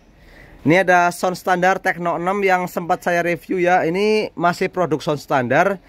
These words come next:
mirip dengan C A dua puluh sound standar tenaganya. Harganya sekitar sama, lima juta tiga ratus lima puluhan. Nah, ini teman-teman, power asli tenaga badak,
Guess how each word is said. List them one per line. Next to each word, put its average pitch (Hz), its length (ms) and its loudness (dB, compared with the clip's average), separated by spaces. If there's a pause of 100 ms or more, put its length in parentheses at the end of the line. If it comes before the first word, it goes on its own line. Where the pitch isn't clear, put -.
(320)
mirip 165 480 0
dengan 165 400 0
C 165 160 -4
A 151 240 0
dua 123 240 0
puluh 139 320 -2
sound 135 240 -4
standar 127 400 0
tenaganya. 110 720 -4 (1400)
Harganya 170 640 2
sekitar 147 640 -4
sama, 143 400 -2
lima 127 160 -2
juta 117 560 -4 (320)
tiga 113 320 -2
ratus 113 240 -10
lima 113 240 -4
puluhan. 98 480 -2 (960)
Nah, 147 160 4
ini 233 560 2
teman-teman, 175 560 -8 (1040)
power 160 320 4
asli 165 480 0
tenaga 165 400 -2
badak, 135 400 -4